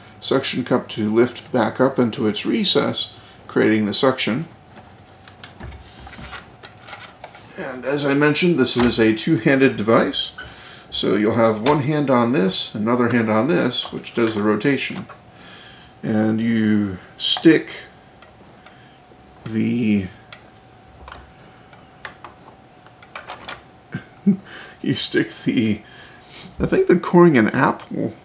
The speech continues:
on that picture. It looks like an apple. It could be wrong. I don't know. Fruits, vegetables, whatever. So you stick the potato, which is I'm going, which is what I'm gonna be doing later on,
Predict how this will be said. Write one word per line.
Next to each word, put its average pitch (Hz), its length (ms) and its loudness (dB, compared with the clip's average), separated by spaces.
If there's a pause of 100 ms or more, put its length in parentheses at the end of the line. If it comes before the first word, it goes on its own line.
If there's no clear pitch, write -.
on 117 240 2
that 110 220 0
picture. - 380 0
It 101 60 -6
looks 175 200 -2
like - 160 -2
an - 100 -2
apple. - 540 -2 (840)
It - 80 -8
could 135 160 0
be 120 120 2
wrong. 107 360 0 (1300)
I 120 140 0
don't 107 100 2
know. 113 240 -4 (760)
Fruits, - 600 0
vegetables, - 640 -4
whatever. 95 440 -2 (880)
So 131 240 4
you 123 160 4
stick 185 340 0 (440)
the 107 600 0 (560)
potato, 110 600 4
which 104 220 -4
is 98 140 -6
I'm 104 120 0
going, 104 240 2
which - 220 -8
is 117 80 -8
what 113 80 0
I'm 110 100 2
gonna 107 140 2
be 107 260 -4 (200)
doing 107 300 0
later 101 220 -2
on, 101 300 -2